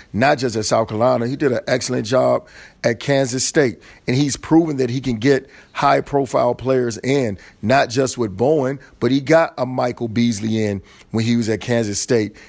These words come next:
And look how well he did when he was there, um, in that, in that one year he was there. So Coach, Coach Martin knows exactly what he's doing,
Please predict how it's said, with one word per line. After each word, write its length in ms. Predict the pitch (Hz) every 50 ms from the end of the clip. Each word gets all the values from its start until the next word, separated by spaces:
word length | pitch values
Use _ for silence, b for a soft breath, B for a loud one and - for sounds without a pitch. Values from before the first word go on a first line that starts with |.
| B B
And 140 | - 110 120
look 160 | 131 131 -
how 140 | 120 107 107
well 340 | 107 123 127 123 117 117
he 220 | 104 113 135 131 123
did 280 | 117 117 113 117 107
when 100 | 101 107
he 140 | 104 117 143
was 220 | 143 123 113 95 98
there, 280 | 107 101 95 92 - B B B B B B B - 120
um, 200 | 117 117 110 110
in 120 | 110 113
that, 240 | 113 110 - - 107
in 100 | 110 110
that 160 | 110 113 110
one 240 | 107 113 120 117 117
year 180 | 110 113 110
he 120 | 107 110 113
was 180 | 110 107 98
there. 280 | 92 113 107 101 92 92 B B B B
So 340 | - - 143 131 117 107
Coach, 420 | 98 - - 151 160 151 - - -
Coach 440 | - 147 156 156 147 - - - _ _ _ _ _ _ _ _ _ _ _ _ _ - - _ -
Martin 400 | 101 104 135 156 170 127 135 120
knows 300 | 117 131 147 156 - 104
exactly 560 | 90 82 85 82 101 123 143 147 - 120 107
what 180 | 107 117 117 104
he's 320 | 92 104 107 107 87 87
doing, 460 | - 117 127 143 135 107 98 95 95